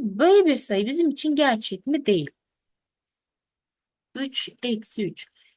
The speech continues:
İçeride eksi var. Burası nasıl bir sayı? Tek bir sayı. Ya ben bu sayıyı oluşturabilirim ki. Mesela eksi ikinin üçüncü kuvveti, eksi sekiz. Ben bunu kök içerisine aldığımda, buraya üç yazdığımda böyle bir şey var.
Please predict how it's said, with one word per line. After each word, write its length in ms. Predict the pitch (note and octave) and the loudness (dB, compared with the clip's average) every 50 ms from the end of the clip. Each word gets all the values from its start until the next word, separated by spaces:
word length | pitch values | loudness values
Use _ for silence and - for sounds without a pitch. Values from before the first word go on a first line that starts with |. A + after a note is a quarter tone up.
| _ _ - | _ _ -6
İçeride 400 | C#4+ C#4+ - F4+ F#4+ F#4 F#4 F4 | -4 0 4 4 4 4 4 2
eksi 440 | - - C4+ C4+ C4 - - F4 D#4+ | 0 -2 -4 -4 -2 -2 0 2 4
var. 340 | C#4 G#3 F3 D#3+ - - - _ _ - | 4 4 2 0 -4 -10 -18 _ _ -6
Burası 420 | G#3 B3 C4+ D#4 D#4 - F4+ F4+ | -4 -2 0 0 0 0 0 2
nasıl 380 | F#4+ F#4+ F#4+ - E4+ C#4 G#3+ G#3+ | 2 2 2 2 0 0 0 0
bir 100 | G#3 F#3+ | 0 -2
sayı? 440 | G3 - - G3+ G#3+ C4 E4+ F#4+ - _ _ _ _ _ _ _ _ _ _ _ _ _ _ _ - | -2 -4 -4 -4 -2 -2 -4 -4 -6 _ _ _ _ _ _ _ _ _ _ _ _ _ _ _ -8
Tek 440 | - - F4 F4+ F4+ - _ - | -2 0 2 2 0 -2 _ -2
bir 100 | G#3 G3 | 0 0
sayı. 460 | - - - - - - - - - - | 0 -2 -4 -8 -8 -8 -10 -10 -6 -2
Ya 220 | A3 B3 C4 B3 | 0 0 2 2
ben 160 | B3+ C4+ D#4+ | 0 -2 0
bu 40 | E4+ | -2
sayıyı 320 | - - F4 E4+ D#4 C#4 | -2 -2 -2 0 0 -2
oluşturabilirim 840 | A#3+ A3+ A#3 G#3+ - - - - C#4+ C#4 C#4+ C#4+ F#4+ G4 E4 A3+ G#3 G#3+ | -2 -4 -6 -6 -8 -8 -4 -4 -2 -2 0 0 0 0 0 -2 -4 -4
ki. 120 | - G#3 | -4 -4
Mesela 460 | B3+ D4 - - D4+ C#4+ D4 D4 - - | -2 -2 -2 -2 -2 -2 -4 -4 -4 -4
eksi 360 | - C#4 - - - - D4+ | -6 -6 -6 -4 -2 -2 -2
ikinin 480 | B3 - - - A3 A3 B3+ C4 C4 C4 | -2 -2 -6 -6 -4 -4 -4 -4 -8 -14
üçüncü 380 | B3+ - - - B3+ A#3+ C4+ A3 - _ _ _ _ - | -16 -14 -12 -10 -10 -10 -12 -14 -18 _ _ _ _ -6
kuvveti, 340 | A3 G3 E3+ E3+ _ - - - | -4 -4 -4 -4 _ -14 -10 -8
eksi 320 | A3 G#3+ G#3+ G#3+ - - - | -8 -8 -6 -8 -10 -10 -10
sekiz. 480 | - - A3+ A3 - G3 F#3+ - - _ _ _ - - - - _ _ _ _ _ | -10 -10 -10 -10 -10 -10 -8 -8 -8 _ _ _ -20 -20 -20 -20 _ _ _ _ _
Ben 200 | A#3 C4 D4 D#4+ | -6 -4 -2 -2
bunu 220 | D#4+ D4 B3+ C4 - | -2 -2 -4 -4 -8
kök 240 | - - C#4+ C#4+ | -10 -12 -12 -10
içerisine 460 | - - - D#4 D4+ C#4+ - - G#3+ G#3+ | -10 -6 -4 -2 -2 -4 -4 -4 -6 -4
aldığımda, 640 | G#3+ A3 A3+ B3 C4+ C#4 C#4 C#4 B3 G#3+ F#3 E3+ E3 | -2 -2 -2 -2 -2 -2 -4 -4 -2 -2 -2 -4 -4
buraya 280 | G#3 B3 C4+ C4 - - - | -4 -4 -4 -4 -6 -8 -8
üç 220 | - D4 - - | -10 -8 -6 -2
yazdığımda 420 | D#4 C#4+ C4 A#3+ A3 G3 F3+ F3 F3+ | -2 -2 0 0 -2 -2 -2 -2 -2
böyle 280 | G#3+ C4 C#4 C#4+ A#3 | -2 -2 -2 -2 -2
bir 80 | A#3 A#3 | -2 -4
şey 320 | G#3+ - - C4+ B3 G#3 | -4 -4 -6 -6 -6 -4
var. 280 | A3 A#3 C4+ C#4 - - | -4 -4 -4 -4 -8 -14